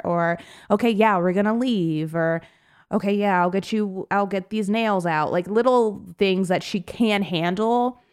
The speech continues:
That's, like, all she can, she can focus on. But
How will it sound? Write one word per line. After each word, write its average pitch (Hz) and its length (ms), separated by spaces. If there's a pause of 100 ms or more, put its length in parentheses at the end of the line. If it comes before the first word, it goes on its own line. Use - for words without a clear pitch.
(120)
That's, 220 160
like, 226 220
all 196 260
she 185 200
can, 180 260 (140)
she - 120
can 170 140
focus - 320
on. - 240 (580)
But 208 440